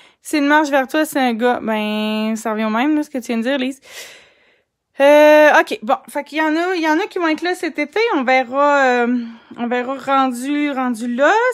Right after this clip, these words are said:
Si vous êtes encore, euh, là, j'ai collé ça, moi, petite tête, hein, bon.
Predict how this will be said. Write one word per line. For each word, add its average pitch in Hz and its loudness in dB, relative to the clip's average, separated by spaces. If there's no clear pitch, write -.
Si 320 -6
vous 254 -10
êtes 294 -4
encore, 285 0
euh, 254 0
là, - -18
j'ai 294 -2
collé 262 0
ça, 359 -4
moi, 349 -2
petite - -14
tête, 330 -2
hein, 320 -4
bon. 240 -8